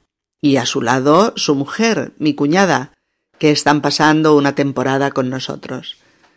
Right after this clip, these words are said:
Y sí, somos una familia muy bien avenida. Nos queremos mucho. Antes, Pepe y yo éramos buenos amigos, pero las intrigas de la empresa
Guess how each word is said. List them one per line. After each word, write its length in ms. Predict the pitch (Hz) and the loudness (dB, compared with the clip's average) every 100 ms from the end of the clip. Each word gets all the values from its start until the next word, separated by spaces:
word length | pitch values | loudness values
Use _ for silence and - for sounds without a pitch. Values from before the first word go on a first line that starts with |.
| _ _ | _ _
Y 160 | - 139 | -6 -4
sí, 340 | - 135 180 _ _ _ - | 0 -2 -4 _ _ _ -8
somos 580 | - 165 160 160 156 | -2 0 2 2 2
una 220 | 170 160 151 | 0 0 0
familia 800 | 147 151 160 160 165 156 151 147 - _ _ - | 0 2 2 2 4 4 2 -2 -16 _ _ -2
muy 360 | 185 196 185 | 4 6 6
bien 260 | 160 151 139 | 6 6 4
avenida. 640 | 135 135 135 131 127 147 _ - | 2 0 -2 -4 -8 -10 _ -8
Nos 160 | 156 | -8
queremos 440 | - 156 156 147 - | -2 0 0 -2 -4
mucho. 480 | 131 131 120 147 _ _ _ _ _ _ _ _ _ _ _ _ _ _ _ _ | -10 -10 -14 -18 _ _ _ _ _ _ _ _ _ _ _ _ _ _ _ _
Antes, 520 | 247 277 240 156 170 | 2 2 4 4 4
Pepe 340 | - 160 156 156 | 2 0 4 4
y 140 | 143 | 6
yo 240 | 139 147 147 | 6 6 6
éramos 640 | 139 143 143 143 139 135 | 4 4 4 2 2 -2
buenos 560 | 135 127 143 143 135 131 | -8 0 4 4 4 -2
amigos, 640 | 135 143 139 131 139 - _ _ _ _ _ - | -2 0 0 -4 -4 -10 _ _ _ _ _ -4
pero 440 | 170 160 160 156 | 0 0 2 2
las 280 | 151 151 151 | 2 0 0
intrigas 1000 | 147 147 143 180 214 202 180 156 151 - | 2 2 0 2 2 4 2 2 0 0
de 100 | 143 | 0
la 140 | 135 | 0
empresa 840 | 135 147 185 170 156 151 156 156 | -2 -2 -2 0 0 0 0 -2